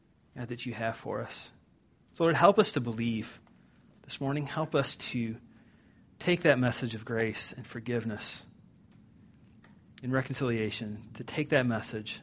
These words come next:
and to love our neighbors by serving them and sharing that message with them.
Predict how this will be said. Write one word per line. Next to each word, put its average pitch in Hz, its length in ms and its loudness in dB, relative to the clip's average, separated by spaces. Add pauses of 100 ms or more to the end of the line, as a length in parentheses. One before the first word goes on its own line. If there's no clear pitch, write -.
(140)
and 127 120 -14
to 120 120 -10
love 113 200 -4
our 110 80 -2
neighbors 104 580 -8 (540)
by 123 80 -12
serving 123 480 -2
them 107 320 -6
and 127 120 -10
sharing 120 380 -2
that 104 120 -4
message 107 400 -10
with 113 180 -16
them. 101 240 -14